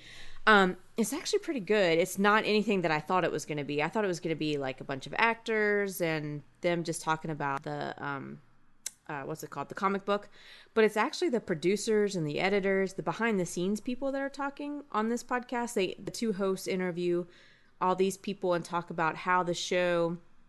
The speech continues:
was conceived and even go into the technical things about, like, what kind of cameras they use and the angles and lighting. And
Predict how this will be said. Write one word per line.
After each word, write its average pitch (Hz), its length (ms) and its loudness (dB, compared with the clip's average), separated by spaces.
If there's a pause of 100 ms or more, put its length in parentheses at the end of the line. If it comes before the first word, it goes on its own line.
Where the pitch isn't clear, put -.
(340)
was 185 220 2
conceived 226 840 0
and 165 200 -2 (380)
even 262 260 2
go 220 220 6
into 202 340 0
the 170 160 0
technical 202 560 -2
things 165 320 -2
about, 160 240 -4
like, 147 160 -10
what 185 120 -8
kind 190 160 -4
of 170 100 -8
cameras 294 480 -2
they 269 140 0
use 262 440 2
and 190 100 0
the - 180 -4
angles 254 840 4
and 170 300 -2
lighting. 233 600 0
And 165 160 -4